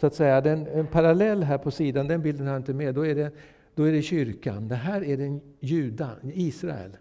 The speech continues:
synagogans folk. Och då står hon där med en bindel, för hon ser inte, förstår inte. Hon står då med en stav, en slags spira,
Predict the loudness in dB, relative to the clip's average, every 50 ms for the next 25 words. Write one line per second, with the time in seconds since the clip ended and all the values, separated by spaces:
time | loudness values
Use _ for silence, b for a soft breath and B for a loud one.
0 | _ _ -16 -6 -4 -4 -4 -2 -4 -4 -4 -4 -4 -4 -4 -8 -8 -10 -12 -16
1 | -18 -18 -20 -20 _ _ -20 _ _ _ b b b b b b b b b 6
2 | 6 6 6 6 6 8 8 8 8 6 4 4 4 2 2 2 0 0 0 2
3 | 2 4 2 2 2 0 0 0 0 -2 -2 -4 -2 -2 -2 -2 -2 -4 -4 -2
4 | -2 -2 -2 -4 -6 -6 -6 -6 -6 -6 -10 -14 -12 -14 -12 -8 -6 -4 -2 -2
5 | -2 -4 -6 -6 -6 -8 -8 -8 -10 -16 _ _ _ _ _ _ b b b b
6 | b b b 0 0 0 2 2 2 4 4 4 4 4 4 2 0 -2 -2 -4
7 | -6 -8 -10 -12 -8 -2 0 0 0 2 0 0 0 0 -4 -4 -6 -8 -8 -8
8 | -20 _ _ _ _ _ _ _ _ _ _ _ _ _ _ _ _ _ -10 -8
9 | -8 -8 -6 -2 -2 -2 -2 -4 -10 -14 -12 -2 0 0 0 0 -2 -4 -6 -6
10 | -6 -6 -8 -8 -10